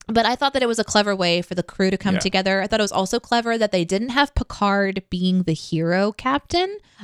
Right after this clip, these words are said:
Speaker 1: That was
Speaker 2: Mm.
Speaker 1: a really good choice, in my opinion. Riker needs to be that hero captain right now. He needs this,
Speaker 2: Yeah.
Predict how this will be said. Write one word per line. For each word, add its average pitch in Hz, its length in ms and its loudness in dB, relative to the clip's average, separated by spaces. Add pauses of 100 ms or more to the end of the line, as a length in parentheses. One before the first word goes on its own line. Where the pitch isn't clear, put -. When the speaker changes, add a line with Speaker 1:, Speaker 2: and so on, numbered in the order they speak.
Speaker 1:
That 190 100 -2
was 185 120 2
Speaker 2:
Mm. 113 280 2
Speaker 1:
a - 20 0
really 247 300 2
good 214 180 2
choice, 180 380 -2
in 196 160 -6
my 202 100 2
opinion. 214 520 0 (280)
Riker 180 460 0
needs 220 280 0
to 220 120 0
be 220 140 2
that 214 220 2
hero 226 280 0
captain 226 460 -4
right 240 200 -2
now. 240 280 0
He 185 280 -4
needs 220 320 0
this, 220 160 0
Speaker 2:
Yeah. 190 280 2